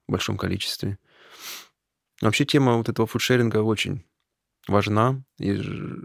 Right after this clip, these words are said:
конечно, радостно, если бы она у нас появилась в нашем городе.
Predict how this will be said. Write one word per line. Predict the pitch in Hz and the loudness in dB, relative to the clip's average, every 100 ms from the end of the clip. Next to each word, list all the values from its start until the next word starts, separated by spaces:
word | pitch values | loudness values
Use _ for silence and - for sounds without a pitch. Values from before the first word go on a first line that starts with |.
| - - | -12 -4
конечно, | 104 104 - 107 | -2 -2 -2 0
радостно, | 110 95 - 95 | 2 2 -2 -4
если | 98 | -4
бы | 95 | -2
она | 95 | 0
у | 95 | 0
нас | 92 | -2
появилась | - 92 92 - | -2 0 0 0
в | |
нашем | 98 90 92 | 0 2 2
городе. | 113 113 90 | 4 2 0